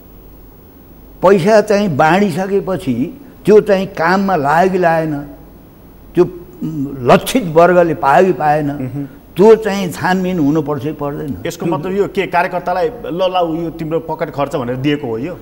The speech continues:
Speaker 1: होइन, अब परिणामले त त्यस्तै देखाउँछ।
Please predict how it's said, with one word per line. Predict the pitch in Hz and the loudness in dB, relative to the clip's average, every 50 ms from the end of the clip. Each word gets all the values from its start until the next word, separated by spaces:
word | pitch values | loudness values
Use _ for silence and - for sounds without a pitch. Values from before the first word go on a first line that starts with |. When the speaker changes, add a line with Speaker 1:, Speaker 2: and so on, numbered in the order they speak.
| - - - - | -18 -14 -2 2
Speaker 1:
होइन, | 120 156 208 233 | 6 6 6 6
अब | 214 - - 202 214 226 208 185 - - - - - - - - - | 6 4 4 6 6 6 6 4 0 -6 -12 -18 -20 -20 -14 -2 4
परिणामले | 185 208 226 240 240 240 233 233 233 233 233 233 | 8 8 10 10 8 6 4 2 2 2 2 0
त | 214 185 - | 0 0 0
त्यस्तै | - 233 170 - 277 | 0 0 0 0 0
देखाउँछ। | 208 208 220 180 185 202 180 - | 2 2 2 2 2 -4 -8 -10